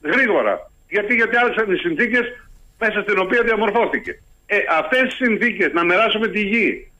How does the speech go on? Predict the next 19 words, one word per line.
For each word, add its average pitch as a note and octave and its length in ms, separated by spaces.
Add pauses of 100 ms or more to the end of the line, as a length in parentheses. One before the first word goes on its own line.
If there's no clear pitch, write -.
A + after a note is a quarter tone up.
(140)
για E3+ 200
πελατειακούς, E3+ 800
ε, F#3+ 280
λόγους, F3 440 (500)
γιατί E3 380
θέλαμε G#3+ 340
την F#3+ 120
αυτάρκεια E3 580
που - 160
ήταν D3+ 180
πραγματικά C#3 500
μετά C#3+ 240
τον C#3+ 160
πόλεμο C3+ 480
ένα C3+ 200
γεγονός, B2+ 340
να B2+ 80
μην B2+ 140
ξαναπεινάσουμε E3 760